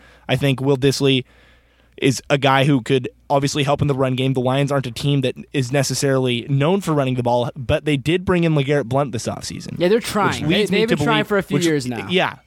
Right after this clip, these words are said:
Speaker 1: that, and that leads me to believe that they might be tired of slinging the ball all over the field with Matt Stafford and just throwing balls up to Marvin Jones. So I think that, like, that, that was just kinda my take, but it, w-,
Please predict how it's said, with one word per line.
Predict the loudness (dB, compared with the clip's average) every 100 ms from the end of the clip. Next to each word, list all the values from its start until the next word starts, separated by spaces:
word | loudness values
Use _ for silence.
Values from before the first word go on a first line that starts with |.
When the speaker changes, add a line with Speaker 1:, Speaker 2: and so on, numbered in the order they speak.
| _ -2
Speaker 1:
that, | 0
and | 2 0
that | 2
leads | 2 0 2
me | 0
to | 2
believe | 2 2 2 0
that | 0
they | 0
might | 2 0
be | -2
tired | -2 0 0
of | -2
slinging | -2 0 0 0
the |
ball | 0 2 2 2
all | 0
over | -2
the | -6
field | 0 0 2
with | -2
Matt | -2 -2 0
Stafford | 2 2 2 0
and | 0 0
just | 0 2
throwing | 2 4
balls | 4 2 2
up | 0
to | 0 -2 0
Marvin | 2 2 2 0
Jones. | 0 -2 -6 -12 -20 -20 -20 _ _ _
So | -2 0 2 -2 -8 _ _ _ _ _ _ _ -2
I | 0
think | 2 0 0
that, | -2 -2
like, | -2 0 0
that, | 0
that | 2 2
was | 2
just | 0
kinda | 2 2
my | 2 0
take, | 2 0 -2 -10 _ _ -4
but | 0 0 2
it, |
w-, | 0 2